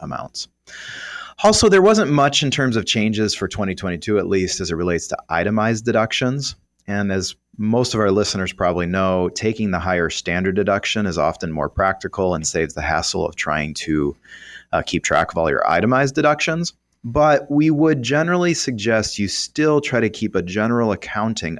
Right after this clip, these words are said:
of your itemized deductions. Talk to your accountant about them just to do a quick check to see if they would exceed the standard.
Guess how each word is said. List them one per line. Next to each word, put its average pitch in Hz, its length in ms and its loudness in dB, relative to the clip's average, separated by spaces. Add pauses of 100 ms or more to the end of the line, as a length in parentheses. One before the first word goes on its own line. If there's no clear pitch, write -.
of 101 160 0
your 85 160 2
itemized 87 480 -2
deductions. 82 720 -6 (360)
Talk 123 280 0
to - 100 0
your 95 80 4
accountant 110 320 0
about 80 300 -2
them 82 200 -2
just 113 300 -2
to 110 80 -2
do 95 160 2
a 87 60 2
quick - 300 -4
check - 320 -2
to - 60 -4
see 85 220 -2
if 80 160 -4
they 80 180 0
would 78 300 -2
exceed 85 600 -2
the 95 120 -2
standard. 95 540 0